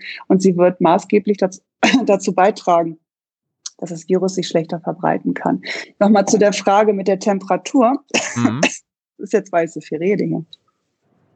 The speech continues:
Speaker 2: Nimm dir Zeit.
Speaker 1: Ja, ich gehe mal davon aus,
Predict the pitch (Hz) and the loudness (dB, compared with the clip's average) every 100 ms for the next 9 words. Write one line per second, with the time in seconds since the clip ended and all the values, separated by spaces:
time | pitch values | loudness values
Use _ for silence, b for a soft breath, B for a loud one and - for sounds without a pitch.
0 | _ _ _ _ 196 170 95 76 - _ | _ _ _ _ 0 0 -2 -8 -14 _
1 | _ _ _ _ _ _ - - - - | _ _ _ _ _ _ -4 0 0 0
2 | - 233 247 220 202 190 175 180 262 - | 0 4 4 4 2 0 2 2 0 -6